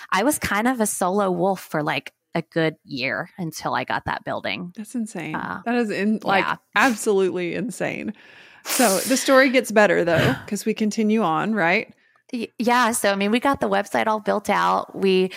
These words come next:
Speaker 1: we did a lot of great things in that first year. So we opened the doors. That building had been closed for five years.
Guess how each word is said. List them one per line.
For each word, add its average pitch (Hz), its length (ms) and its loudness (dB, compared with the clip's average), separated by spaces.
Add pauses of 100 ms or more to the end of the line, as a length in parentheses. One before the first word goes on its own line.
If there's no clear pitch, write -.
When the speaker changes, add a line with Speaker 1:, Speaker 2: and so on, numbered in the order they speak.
(340)
Speaker 1:
we 226 160 2
did 269 140 0
a 240 60 2
lot 196 220 2
of 214 80 0
great 190 240 -2
things 190 240 -2
in 180 80 -6
that 160 140 -4
first - 280 -4
year. 165 100 0
So - 120 -2
we 180 220 0
opened 262 400 2
the 285 80 -2
doors. 190 580 0
That 208 280 -2
building 226 260 2
had 214 180 -2
been 185 140 -4
closed 180 340 -2
for 180 140 -4
five 175 440 -4
years. 165 540 -6